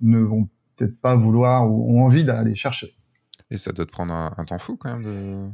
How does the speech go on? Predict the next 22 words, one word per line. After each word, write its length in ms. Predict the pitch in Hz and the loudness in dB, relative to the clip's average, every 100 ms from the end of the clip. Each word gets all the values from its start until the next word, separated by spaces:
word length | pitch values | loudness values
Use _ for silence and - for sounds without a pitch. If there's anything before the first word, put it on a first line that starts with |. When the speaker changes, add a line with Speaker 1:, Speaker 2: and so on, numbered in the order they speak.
| - _ - | -18 _ -4
Speaker 1:
Ça 200 | - 160 | -2 -2
prend, 500 | - 208 226 233 226 | 0 2 4 6 4
ça 140 | 202 | 2
prend 220 | - 233 | 2 4
du 180 | 196 190 | 4 4
temps, 180 | 214 233 | 2 4
mais 120 | 208 | 4
ça 160 | 156 160 | 4 0
se 100 | - | 2
fait 80 | 180 | 2
de 60 | |
manière 260 | 175 147 131 | 2 4 2
assez 240 | 156 - | 2 0
naturelle 420 | 170 - 151 170 | -4 -2 2 2
et 120 | 170 127 | 4 4
j'essaye 340 | 127 123 151 | 4 2 2
de, 400 | 127 123 120 117 | 4 4 4 4
voilà, 280 | 117 117 113 | 2 2 2
de, 640 | 113 110 113 98 95 98 - | 0 0 0 -2 -4 -6 -4
comment 180 | 117 113 | 0 2
dire, 180 | 117 | 0
de, 160 | 113 | 0